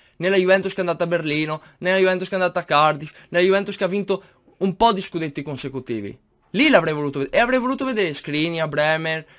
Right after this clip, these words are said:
Koulibaly che avete tanto esaltato, nella Juventus di questi tre anni. Avrei voluto vedere questi difensori cosa avrebbero fatto in questa Juventus di merda qui.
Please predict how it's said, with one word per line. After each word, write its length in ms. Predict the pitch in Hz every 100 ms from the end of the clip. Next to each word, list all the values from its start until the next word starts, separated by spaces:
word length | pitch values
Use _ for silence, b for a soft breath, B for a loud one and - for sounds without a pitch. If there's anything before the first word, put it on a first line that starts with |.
| b b
Koulibaly 460 | 165 170 170 175
che 100 | 151
avete 240 | 156 175 170
tanto 240 | 170 160
esaltato, 580 | 185 202 220 226 254 -
nella 260 | 254 269 262
Juventus 580 | 240 214 208 208 220 -
di 120 | 185
questi 300 | 196 185 202
tre 180 | 196 175
anni. 360 | 135 123 139 - -
Avrei 200 | 190 226
voluto 300 | 220 240 226
vedere 320 | 220 220 196
questi 340 | 240 254 247
difensori 540 | 180 202 226 196 196 190 b
cosa 200 | - 196
avrebbero 280 | 202 196 190
fatto 300 | 190 165 160
in 80 | 175
questa 220 | 170 -
Juventus 340 | 170 151 147 139
di 80 |
merda 300 | 143 110 113
qui. 200 | 113 107